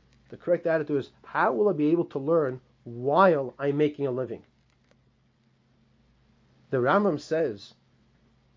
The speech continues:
in Hilchos Talmud Torah, the laws of learning, who is obligated to learn Torah? The Rambam goes through a whole list. Whether a pers-, the person is healthy, a person is weak, a person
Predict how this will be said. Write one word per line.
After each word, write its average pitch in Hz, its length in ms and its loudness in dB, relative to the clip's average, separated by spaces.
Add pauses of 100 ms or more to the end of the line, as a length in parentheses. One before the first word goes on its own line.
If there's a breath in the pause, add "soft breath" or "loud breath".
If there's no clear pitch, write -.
(600)
in 107 60 -14
Hilchos 156 300 0
Talmud 147 320 0
Torah, 123 300 0
the 117 100 -6
laws 151 360 4
of 127 100 -6
learning, 127 360 -6 (1600)
who 247 180 0
is 190 160 0
obligated 196 460 4
to 156 60 -2
learn 156 240 -2
Torah? 160 360 -6 (2000)
The 131 60 -4
Rambam 160 240 4
goes 165 200 2
through 165 180 -2
a 131 40 -2
whole 185 220 -2
list. 180 340 -2 (680)
Whether 147 180 0
a 147 60 -2
pers-, 165 260 -6
the 147 460 -4
person 175 260 0
is 156 140 0
healthy, 160 420 -2
a 139 60 -2
person 151 400 -6
is 135 160 -4
weak, 143 320 -4
a - 20 -14
person 151 480 -6